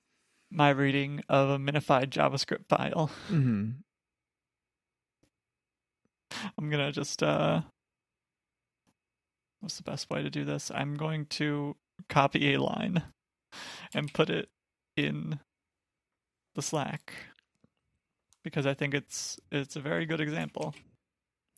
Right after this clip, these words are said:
Speaker 2: And so what they're actually saying on this website is, it's a lot about being the adult in the room. It's about, like, "Hey, we have a lot of money because you gotta," oh my God.
Speaker 1: <laughs>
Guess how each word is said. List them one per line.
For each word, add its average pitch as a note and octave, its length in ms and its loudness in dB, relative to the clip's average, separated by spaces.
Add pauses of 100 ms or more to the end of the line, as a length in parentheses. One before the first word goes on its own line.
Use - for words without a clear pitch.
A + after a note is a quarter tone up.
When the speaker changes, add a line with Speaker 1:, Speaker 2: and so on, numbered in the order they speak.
(120)
Speaker 2:
And C3+ 100 4
so D#3+ 100 8
what D#3+ 120 8
they're D3 100 4
actually C#3+ 360 2
saying B2+ 300 0
on B2 100 0
this A#2 140 -2
website B2 480 -2
is, D#3+ 160 -2
it's G3 400 0
a G#3+ 60 0
lot A#3 220 0
about B2 260 -2
being C3+ 260 0
the B2+ 120 0
adult B2 320 -2
in A#2 60 -2
the A#2 100 0
room. C3 340 -2
It's - 180 -6
about, C3+ 320 -2
like, C3 380 -4
"Hey, D3+ 200 0
we C#3 140 2
have C3 140 2
a B2 40 2
lot A#2 300 0
of B2 200 -4
money B2+ 260 2
because G#2+ 560 0
you B2 100 -2
gotta," G#2+ 320 -2
oh A2 140 -2
my E2+ 160 -2
God. G2 320 -2 (380)
Speaker 1:
<laughs> - 40 -10